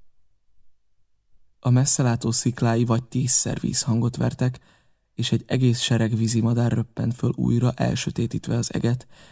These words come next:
és rettentő zsibangást csapva. És még sokáig zúgott az agyamban ez a halálordítás, mikor a csönd már ismét átvette birodalmát.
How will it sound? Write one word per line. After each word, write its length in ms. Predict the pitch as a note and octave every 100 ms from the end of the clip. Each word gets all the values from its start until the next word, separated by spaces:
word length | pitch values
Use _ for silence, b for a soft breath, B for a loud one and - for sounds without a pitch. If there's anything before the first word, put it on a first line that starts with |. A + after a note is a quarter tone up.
| B
és 280 | A#2 A2 -
rettentő 640 | - A2 - - - -
zsibangást 680 | - - - - - - B2+
csapva. 480 | - - - - B2+ - _ - - _ - - - - _ _ _ _
És 280 | - A#2 A2
még 200 | B2 A2+
sokáig 520 | - B2 B2+ A2 G#2+
zúgott 440 | A2+ A2+ G#2 A2 -
az 120 | G2+
agyamban 520 | - G#2+ G#2+ G#2 A2 F#2+
ez 160 | G2
a 40 | G2
halálordítás, 1080 | B2+ G#2+ A2 C2+ - - - - - B2+
mikor 260 | - - -
a 80 | -
csönd 500 | - B2 A#2+ C3+ C3+
már 200 | A2+ G#2+
ismét 500 | - - - - -
átvette 560 | - - - - - -
birodalmát. 800 | - - - - - - - -